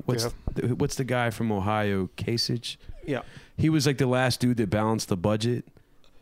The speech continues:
Speaker 1: Like, he had no chance in the whole thing. I was like, "Look, of all the fucking people involved in this,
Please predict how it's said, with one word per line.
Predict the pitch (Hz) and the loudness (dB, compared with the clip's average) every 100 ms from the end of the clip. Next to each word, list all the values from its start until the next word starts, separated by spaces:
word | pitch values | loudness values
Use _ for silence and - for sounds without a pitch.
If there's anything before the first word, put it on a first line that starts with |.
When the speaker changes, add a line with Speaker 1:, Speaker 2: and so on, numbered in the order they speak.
| - | -4
Speaker 1:
Like, | 113 | 0
he | 160 147 | 2 4
had | 139 143 | 4 4
no | 127 135 | 4 4
chance | 127 113 98 - | 2 2 2 2
in | 107 | 2
the | |
whole | 101 | 2
thing. | 104 131 | 2 2
I | |
was | 120 | 2
like, | 127 156 | 2 4
"Look, | 170 139 | 4 2
of | 117 | 4
all | 143 175 | 4 4
the | 170 | 2
fucking | - 156 139 117 | 2 2 2 2
people | 147 127 120 | 2 2 2
involved | 107 120 127 110 | 4 4 4 4
in | 95 | 2
this, | 87 | 0